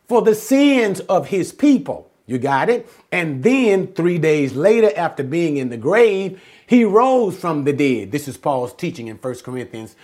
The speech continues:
chapter fifteen about Christ in his humiliation. Philippians chapter two, humiliation simply means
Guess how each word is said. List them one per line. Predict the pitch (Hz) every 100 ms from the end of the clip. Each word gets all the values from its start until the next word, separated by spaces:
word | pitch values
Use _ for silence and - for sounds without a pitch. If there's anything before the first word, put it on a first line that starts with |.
| _ -
chapter | - 120 -
fifteen | 113 147 131 - 226 151 87 87 - -
about | 135 113 98 -
Christ | - 185 185 240 262 - _ _
in | - 165
his | 131 165 147
humiliation. | - 180 156 175 170 156 156 190 - 233 226 - _
Philippians | 135 131 139 131 120
chapter | - 110 110 110
two, | - 143 120
humiliation | 127 127 127 123 131 135
simply | 131 135 127
means | 120 135 139